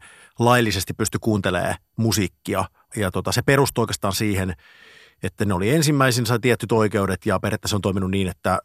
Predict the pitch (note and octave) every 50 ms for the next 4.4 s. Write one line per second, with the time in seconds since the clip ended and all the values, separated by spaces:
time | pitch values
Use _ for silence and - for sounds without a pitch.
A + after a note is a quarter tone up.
0 | - - - A2+ G#2+ G#2 F#2+ F2+ F2 D#2+ F#2 B2 A#2+ A#2+ G2+ - G2+ F#2+ F#2 -
1 | G2 F#2 - - G2+ G2 G2+ G2+ G2+ F#2 G#2+ G2 E2 G2+ - G2+ F#2+ F#2+ F#2 -
2 | - B2+ - F#2+ - - G#2+ G#2+ G2+ G2+ G2 F2+ _ _ _ _ _ - A#2 B2
3 | A2+ A2 G2+ - B2 C3 D3 E3+ E3 A2+ F2 E2+ G2+ G2+ G2+ G#2 A2+ A2 G#2+ G2
4 | G#2+ - - - A2 G2+ F#2